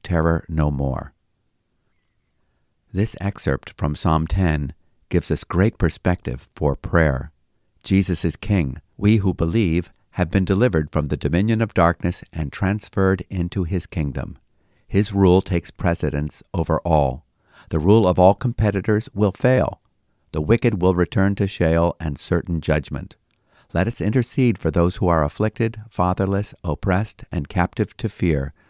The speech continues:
May they be released from their bonds through faith in the power of the word. And now let's go to the book of Proverbs, chapter three, verses nine and ten,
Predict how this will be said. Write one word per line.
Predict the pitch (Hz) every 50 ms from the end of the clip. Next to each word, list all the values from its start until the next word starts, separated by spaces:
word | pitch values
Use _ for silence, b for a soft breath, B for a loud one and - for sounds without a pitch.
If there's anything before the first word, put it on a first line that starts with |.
| b b b b b -
May | - 85 87
they | 82 80
be | 80 87 87 82
released | 73 78 73 78 98 117 123 - - -
from | - 98 95
their | 95 87 82
bonds | - - 80 82 85 82 85 82 - - - -
through | - 76 69
faith | - - - 80 82 92 95 - -
in | 78 76
the | 69 67
power | - - 82 78 73 76 78 76 - -
of | 80 -
the | - 82
word. | 71 71 71 73 69 - - - - _ _ _ _ _ _ _ _ _ _ _ _ _ _
And | 92 92 85
now | 82 82 80 82
let's | 90 98 95 - -
go | - - 85 82 92
to | - - 90
the | - -
book | - 101 -
of | 120 - - _
Proverbs, | - 101 82 78 78 - 78 80 92 117 - - - - _ _ _
chapter | - - 87 92 - - 127
three, | - - - 82 78 76 78
verses | 80 - 80 78 90 80 76
nine | 87 80 76 80 82
and | 92 95 92
ten, | - 98 80 69 67 - -